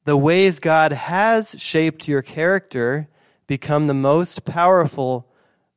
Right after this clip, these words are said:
uh, points of your ministry to others. You know, Paul says it in First,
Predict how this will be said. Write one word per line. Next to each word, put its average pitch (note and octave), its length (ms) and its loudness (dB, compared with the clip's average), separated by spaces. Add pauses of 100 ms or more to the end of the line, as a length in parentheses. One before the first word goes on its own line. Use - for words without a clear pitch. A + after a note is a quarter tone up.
(720)
uh, A#2 320 -2
points - 720 -4
of B2+ 200 -8
your B2 160 -4
ministry A2+ 520 -8
to A2 120 -8
others. F#2+ 460 -18 (1080)
You - 80 -12
know, C3 220 0
Paul D#3 400 2
says C#3+ 320 -2
it C3+ 120 0
in B2+ 160 -2
First, - 380 -6